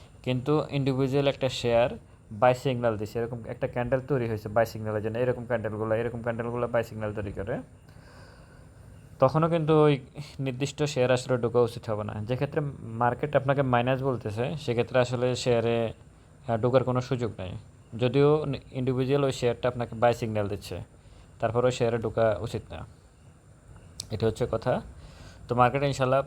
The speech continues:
প্লাস থাকবে আগামীকালকে আশা করি। আহ, মুভিং অ্যাভারেজ চোদ্দ দিনের ভ্যালু অনুযায়ী মার্কেট উপরে চলে গেলে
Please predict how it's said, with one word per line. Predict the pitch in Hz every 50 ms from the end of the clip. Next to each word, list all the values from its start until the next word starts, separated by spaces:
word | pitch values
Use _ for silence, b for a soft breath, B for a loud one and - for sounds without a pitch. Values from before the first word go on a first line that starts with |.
| - -
প্লাস | - 127 123 117 -
থাকবে | - 139 123 123 123 147 151
আগামীকালকে | 139 127 123 120 123 120 123 120 120 113 - 139
আশা | 127 117 - 117
করি। | 113 127 135 175 320
আহ, | 359 - - - - - - - - - - - - - - - - 101 104 104 104 104 104
মুভিং | 110 117 120 120 131
অ্যাভারেজ | 131 127 127 131 131
চোদ্দ | 127 - 123 117
দিনের | 113 123 120 120
ভ্যালু | 113 117 120 113 113 117
অনুযায়ী | 117 120 117 117 120 127
মার্কেট | 131 123 113 107 - 113 110
উপরে | 123 110 120 117 123
চলে | - - 117 107 113
গেলে | 104 113 113 127 165 262